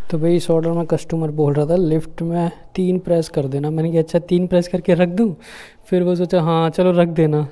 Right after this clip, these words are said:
तो ये सही है यार, रख देंगे यार। अब ऑर्डर डिलीवर करके देखते हैं यार, हमें कितने रुपये दे रहा है। दिखा तो फ़ोर्टी थ्री रहा था जब ये ऑर्डर आया,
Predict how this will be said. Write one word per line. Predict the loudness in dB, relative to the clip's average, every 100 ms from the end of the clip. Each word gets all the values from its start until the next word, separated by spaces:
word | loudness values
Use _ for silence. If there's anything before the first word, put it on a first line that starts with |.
| -4
तो | 0
ये | 2 2
सही | 2 2
है | 2
यार, | 0 0
रख | 0
देंगे | 0 0 0
यार। | 0 0 -4 -10 -20 -20 -8
अब | -4
ऑर्डर | -2 0 0
डिलीवर | 0 2 2
करके | 0 0 0
देखते | 0 -2 -4
हैं | -4
यार, | -2
हमें | -2 -2
कितने | -4 -2 -2
रुपये | 0 2
दे | 2
रहा | 2
है। |
दिखा | 0 0 0
तो | 0
फ़ोर्टी | 0 0 2 2
थ्री | 2 2
रहा | 2
था | 0
जब | 0 2
ये | 4
ऑर्डर | 4 2
आया, | 0 -2